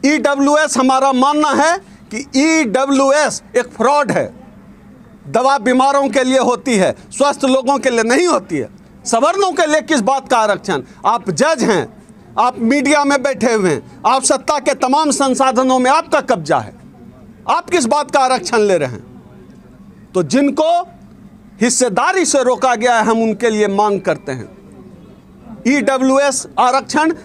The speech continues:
पूरी तरह से फ्रॉड है, इस पर रोक लगनी चाहिए। पूरे देश में प्रमोशन में आरक्षण पे कोर्ट ने रोक लगा दी है और कहीं सरकारें लागू नहीं कर रही है। प्रमोशन में आरक्षण पूरे देश में एक साथ लागू किया जाए।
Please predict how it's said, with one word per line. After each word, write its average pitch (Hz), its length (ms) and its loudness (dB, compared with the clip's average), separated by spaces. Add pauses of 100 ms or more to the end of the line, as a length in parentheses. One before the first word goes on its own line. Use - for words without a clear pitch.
(140)
पूरी 277 300 2
तरह 240 260 0
से 233 220 -2
फ्रॉड 269 420 0
है, 320 200 0 (260)
इस 240 120 -2
पर 262 180 0
रोक 240 260 0
लगनी 226 340 2
चाहिए। 175 360 -2 (640)
पूरे 247 240 2
देश 285 300 0
में 294 140 2
प्रमोशन 285 540 0
में 285 120 2
आरक्षण 285 420 0
पे 285 160 0
कोर्ट 294 340 0
ने 285 160 2
रोक 285 260 0
लगा 277 280 2
दी 277 120 -4
है 277 200 2 (200)
और 240 140 2
कहीं 254 220 0
सरकारें 254 520 0
लागू 233 300 2
नहीं 226 220 2
कर 190 180 -2
रही 147 220 -4
है। 98 120 -14 (720)
प्रमोशन 277 520 0
में 277 120 2
आरक्षण 277 480 0
पूरे 277 320 0
देश 269 280 -2
में 262 140 2
एक 349 200 0
साथ 262 300 0
लागू 180 240 -2
किया 131 260 -8
जाए। - 160 -16